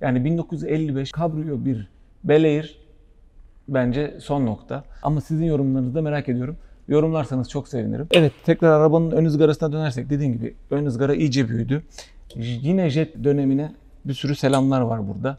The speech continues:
Hele kaputun üzerine koydukları detaylar. Yine altın. Burada bakın sarı renk. Bu otomobilin her şey orijinal. Yanına geçtiğimiz zaman burada yine ufak küçük detaylar var.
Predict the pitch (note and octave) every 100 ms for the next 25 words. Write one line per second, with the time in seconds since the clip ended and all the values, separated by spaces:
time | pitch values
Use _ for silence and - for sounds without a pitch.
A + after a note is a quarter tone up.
0 | - E3 E3+ E3+ D#3 C#3 D#3+ E3 D3 D#3
1 | D3+ D3 B2 - C#3 D#3 - D3+ D3 C3+
2 | A#2 A2+ - - - - - D#3+ D3+ C#3+
3 | B2 A2+ - A#2+ A2+ - - - - -
4 | G#2+ A2+ A2 - A2 - - B2+ B2 G#2+
5 | B2 - - - - D3 C#3+ C#3+ C#3+ D#3
6 | D3 - - C#3 B2 B2+ - - - C#3
7 | D#3 G3 G#3 F#3+ - F#3+ G3 G3+ D#3+ D#3+
8 | F#3 F3+ - D#3+ E3+ E3+ E3+ D#3+ D3 F3
9 | - - - D#3 D3+ D3+ D#3 C3 C#3+